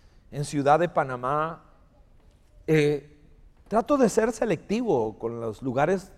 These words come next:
donde acepto una invitación, donde voy. Eh, bueno, termino en Ciudad de Panamá, un congreso, estoy ahí, ¿verdad? Y ya, eh, muy cortésmente me, me ponen en un hotel y, y,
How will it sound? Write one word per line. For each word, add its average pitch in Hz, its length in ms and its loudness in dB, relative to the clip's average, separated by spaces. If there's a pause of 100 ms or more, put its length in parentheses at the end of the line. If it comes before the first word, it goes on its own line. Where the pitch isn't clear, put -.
(120)
donde 139 240 -2
acepto 151 300 -2
una 185 80 -2
invitación, 170 680 -4
donde 120 260 -6
voy. 180 400 0
Eh, 131 120 -6 (280)
bueno, 254 420 -8 (160)
termino 170 340 -2
en 208 60 -2
Ciudad 185 240 2
de 180 40 -6
Panamá, 196 580 2
un 202 140 -6
congreso, 185 1000 -4 (340)
estoy 180 360 2
ahí, 202 600 4
¿verdad? 175 380 2
Y 151 100 -4
ya, 214 420 -6 (560)
eh, 123 540 -6
muy 143 180 -8
cortésmente 190 880 -4
me, 131 360 -12
me 120 160 -18
ponen 170 320 -4
en 139 140 -8
un 160 120 -6
hotel 190 600 0
y, 127 240 -6
y, 123 360 -12